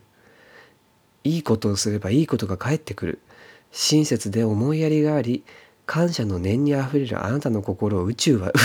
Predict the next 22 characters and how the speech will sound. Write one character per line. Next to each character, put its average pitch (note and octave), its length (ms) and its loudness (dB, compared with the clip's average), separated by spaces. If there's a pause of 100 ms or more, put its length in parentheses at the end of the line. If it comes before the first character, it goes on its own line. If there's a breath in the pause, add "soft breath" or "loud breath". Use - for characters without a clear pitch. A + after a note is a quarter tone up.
宙 B2 380 4
は G2+ 180 -6 (680)
知 - 140 -6
っ - 20 -2
て A#2 240 2
い A2+ 80 2
て、 A#2 220 0 (420 loud breath)
さ - 160 0
ら D3 140 6
な B2+ 120 4
る G2 120 2
豊 F#2+ 280 -2
か D#3 120 -4
さ B2 120 -4
で C#3 160 0 (440)
報 A2 320 2
い C3+ 80 0
て - 80 -6
く - 120 -8
れ F2 120 -2
ま F#2 160 -8
す。 - 180 -10